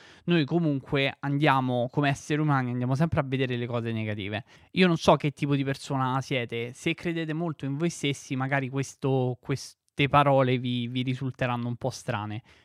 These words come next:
Però tantissime persone quando fanno qualcosa di importante nella loro vita sentono sempre queste voci: "Non sei abbastanza, probabilmente non ce la farai, devi prepararti di più", eccetera, eccetera. Questa è una cosa negativa?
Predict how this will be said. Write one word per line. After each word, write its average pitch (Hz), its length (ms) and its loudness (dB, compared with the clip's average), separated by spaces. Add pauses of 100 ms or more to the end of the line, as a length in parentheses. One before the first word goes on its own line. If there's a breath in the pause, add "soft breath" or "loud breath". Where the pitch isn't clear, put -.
(140 soft breath)
Però 196 240 4
tantissime 147 600 0
persone 156 560 0
quando 139 360 0
fanno 139 360 0
qualcosa 120 400 -2
di 123 40 -2
importante 127 640 -4
nella 120 140 -2
loro 135 180 0
vita 120 260 -2
sentono 120 360 -6
sempre 135 320 -4
queste 117 280 -6
voci: 107 360 -6
"Non 110 100 -6
sei 120 160 -6
abbastanza, 127 800 -4
probabilmente 120 680 -6
non 117 100 -6
ce - 160 -14
la 113 100 -6
farai, 131 440 -2
devi 120 240 -6
prepararti 120 560 -6
di 113 120 -6
più", 135 280 0
eccetera, 113 400 -4
eccetera. 110 440 -4 (460 loud breath)
Questa 190 280 2
è - 20 4
una 139 100 2
cosa 147 160 4
negativa? 143 640 0